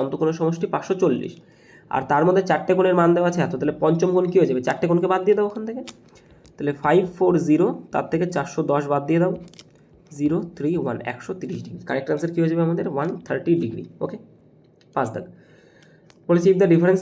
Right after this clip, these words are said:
between the interior and the, and the exterior angles of a polygon is ছত্রিশ ডিগ্রি। ওকে, একটা অন্তঃকোণ এবং বহিঃকোণ, তাদের মধ্যে যে পার্থক্য একটা পলিগনের, সেটা হচ্ছে ছত্রিশ ডিগ্রি দেওয়া আছে। Find the number of side, বলছে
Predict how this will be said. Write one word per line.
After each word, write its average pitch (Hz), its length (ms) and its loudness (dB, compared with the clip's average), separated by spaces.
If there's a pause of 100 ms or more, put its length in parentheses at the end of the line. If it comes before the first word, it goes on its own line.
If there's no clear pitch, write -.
between 180 320 6
the 180 140 4
interior 170 400 2
and 160 160 2
the, 165 80 0 (180)
and 147 180 0
the 165 100 4
exterior 165 400 2
angles 160 280 0
of 160 120 0
a - 80 -10
polygon 147 380 2
is 170 60 -2 (120)
ছত্রিশ 123 320 -4
ডিগ্রি। - 160 -12 (100)
ওকে, - 120 -10 (580)
একটা - 180 -4 (140)
অন্তঃকোণ 180 540 0
এবং 185 100 2 (120)
বহিঃকোণ, 165 360 0 (220)
তাদের 143 260 0
মধ্যে 170 220 2
যে 190 40 0 (120)
পার্থক্য 170 400 -2 (220)
একটা - 140 -6 (100)
পলিগনের, 151 480 2
সেটা 139 140 -4
হচ্ছে 175 240 -6
ছত্রিশ 139 340 -6
ডিগ্রি 151 220 -4
দেওয়া 110 180 -2
আছে। - 120 -18 (360)
Find 143 260 0
the 151 100 -2
number 139 240 0
of 160 140 -8
side, 107 200 -6 (580)
বলছে 156 180 0